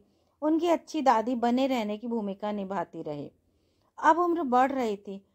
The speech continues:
हर दूसरे साल प्लास्टिक सर्जरी करवाती। बढ़ते वजन को कम करने के लिए खाना लगभग न के बराबर कर दिया था,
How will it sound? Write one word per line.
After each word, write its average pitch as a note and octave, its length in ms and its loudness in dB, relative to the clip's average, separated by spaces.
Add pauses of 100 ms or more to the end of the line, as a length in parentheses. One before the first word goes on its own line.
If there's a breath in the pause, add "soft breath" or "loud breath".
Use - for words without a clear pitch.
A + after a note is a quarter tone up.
(220)
हर E4+ 160 0
दूसरे C#4 380 -4
साल B3 300 2
प्लास्टिक A#3+ 640 -4
सर्जरी A3+ 440 -4
करवाती। F#3 640 -4 (460)
बढ़ते D4+ 340 4
वजन C4+ 340 -2
को C#4 100 -4
कम C4+ 260 -4
करने B3 340 -4
के B3+ 140 -4
लिए B3 200 0
खाना A#3 580 -2 (380 soft breath)
लगभग E4+ 340 2
न C4 220 2
के C4 140 -6
बराबर G#3 420 0
कर F#3+ 200 -6
दिया E3+ 300 -4
था, C#3 220 -12